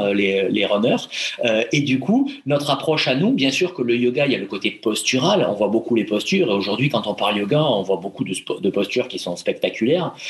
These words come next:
Euh, mais il y a certaines postures qui, pour un, un schéma corporel de runner, c'est juste de la science-fiction, quoi. Voilà.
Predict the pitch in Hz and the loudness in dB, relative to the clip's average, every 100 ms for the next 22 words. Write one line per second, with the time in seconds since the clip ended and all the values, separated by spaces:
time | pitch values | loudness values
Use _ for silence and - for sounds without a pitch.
0 | - - 113 110 107 104 104 120 170 233 | -12 -2 2 2 2 2 4 4 4 2
1 | - - - 117 - - 123 - 110 - | -2 -6 -2 0 0 0 -2 0 -2 0
2 | 214 208 - 170 165 165 165 131 117 107 | 0 0 0 -2 0 0 2 2 0 2
3 | 104 101 92 113 - 120 117 117 - 117 | 2 2 0 0 2 0 0 -2 0 0
4 | 104 95 104 117 185 - - - 95 139 | 2 0 2 2 2 0 -8 -6 -2 2
5 | 170 110 98 101 95 160 - 104 95 - | 2 2 0 -2 -2 -2 0 -2 -2 -6
6 | - 117 | -2 -2